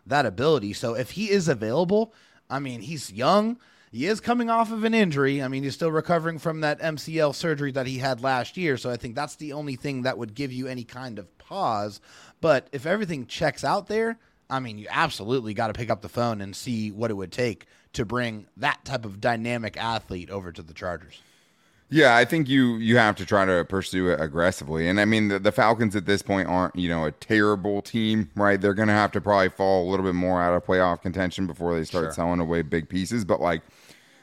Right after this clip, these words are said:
Speaker 2: I think the thing is with him is you have seen it, like you talked
Speaker 1: Yeah.
Speaker 2: about, like, his rookie year, right? You saw what he can be, and then ever since then, he, it's been a mix of Marcus Mariota and Desmond Ridder, right?
Speaker 1: Right.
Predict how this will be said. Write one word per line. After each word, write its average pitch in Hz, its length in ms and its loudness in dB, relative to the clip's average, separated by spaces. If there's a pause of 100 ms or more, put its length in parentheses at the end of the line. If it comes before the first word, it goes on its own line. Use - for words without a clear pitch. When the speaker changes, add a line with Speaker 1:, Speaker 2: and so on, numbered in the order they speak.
(120)
Speaker 2:
I 117 60 6
think 143 160 6
the 131 80 4
thing 135 220 6
is 127 180 6
with 117 140 4
him 135 200 6
is 101 120 2
you 104 80 2
have 107 240 4
seen 85 240 0
it, - 160 -8
like 85 200 0
you 90 60 0
talked 92 260 2
Speaker 1:
Yeah. 113 140 4
Speaker 2:
about, 71 100 -2
like, 78 140 -2
his 92 220 2
rookie 95 280 0
year, 90 360 2
right? 82 320 0
You 92 180 -2
saw 101 380 6
what 92 240 2
he 87 160 -4
can 92 420 0
be, 98 300 0
and 98 200 2
then 95 220 2
ever 85 220 0
since 151 320 0
then, 107 260 2 (360)
he, 120 120 2
it's 110 160 6
been 123 160 6
a 113 60 4
mix 107 320 2
of 104 80 4
Marcus 98 400 2
Mariota 92 560 4
and 90 200 4
Desmond 82 380 0
Ridder, 69 380 -6
right? 85 260 2
Speaker 1:
Right. 80 300 -6